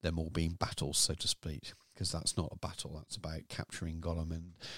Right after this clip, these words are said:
like, the Farmer Maggot thing is not about a battle at all, but we're still playing games with our miniatures,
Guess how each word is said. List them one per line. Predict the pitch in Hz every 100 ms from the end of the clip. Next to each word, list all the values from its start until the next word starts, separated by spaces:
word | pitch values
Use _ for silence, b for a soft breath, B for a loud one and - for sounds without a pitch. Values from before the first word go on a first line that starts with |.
| B
like, | - -
the |
Farmer | 117 95 87
Maggot | 90 90 -
thing | - 85
is | 85 -
not | 95 87
about | - 92 -
a |
battle | 85 82 -
at | 73 -
all, | 90 71
but | 71
we're | 80
still | - 87
playing | - 87 87
games | 87 98 92
with | 104
our | 110
miniatures, | 95 90 - 87 82